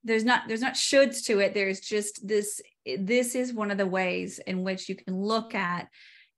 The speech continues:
in the wide range of people that you can come across how to do this and how to find friendships. And third is that, again, like, third for me in this, when I walked away from, from the article, is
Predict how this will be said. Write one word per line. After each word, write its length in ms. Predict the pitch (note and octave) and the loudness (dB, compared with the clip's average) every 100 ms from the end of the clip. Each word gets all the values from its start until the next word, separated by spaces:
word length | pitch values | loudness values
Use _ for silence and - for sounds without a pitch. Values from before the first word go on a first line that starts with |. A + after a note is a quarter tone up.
| _ - | _ -8
in 360 | - G3+ G3 | -4 0 2
the 80 | F#3+ | 4
wide 360 | A3 A#3 C4 A#3+ | 6 6 6 6
range 280 | A#3+ A#3 | 4 2
of 100 | A3+ | 0
people 360 | A#3 B3 G#3+ F#3 | -2 -2 0 0
that 180 | G3 F3+ | -2 -4
you 100 | G3 | -4
can 160 | G3+ | -2
come 160 | F#3+ G#3+ | 0 0
across 680 | F#3+ - G#3+ F#3 F3+ F#3+ - - | -2 0 4 4 2 0 -8 -4
how 200 | G#3 F#3+ | 0 0
to 100 | F#3 | 0
do 200 | G3 F#3 | -2 -2
this 360 | C3 - - | -4 -6 -6
and 100 | - | -4
how 140 | G3 F#3+ | 0 0
to 100 | F#3 | 0
find 300 | F#3 F3+ F3 | -2 -2 -2
friendships. 680 | F#3 F3+ - - - - - - - - | -4 -4 -4 -6 -6 -12 -18 -20 -20 -8
And 200 | A3 A3 | -2 0
third 440 | G3+ A#3 A#3 A#3 A3 | 2 4 6 6 4
is 360 | G3+ G3 F#3+ | 4 2 0
that, 540 | G3+ F#3+ F#3 F#3 D#3+ - - | -2 0 0 -2 -4 -8 -4
again, 280 | G#3 G3 F#3+ | 0 2 2
like, 160 | F3+ | 0
third 160 | G#3+ G#3 | -2 -2
for 80 | G#3 | 0
me 320 | C4 B3+ A#3 | 2 2 2
in 100 | A3+ | 0
this, 220 | G3+ G3+ | -2 -4
when 80 | G3 | -2
I 40 | |
walked 180 | F#3 F#3+ | -2 -2
away 160 | F#3+ F#3 | -4 -2
from, 240 | F#3+ F#3+ | -4 -6
from 140 | - G3 | -4 -4
the 80 | - | 2
article, 420 | G#3+ G#3+ G#3+ G3 | 2 2 2 0
is 400 | F#3+ F#3+ F#3 - | 0 -2 -4 -12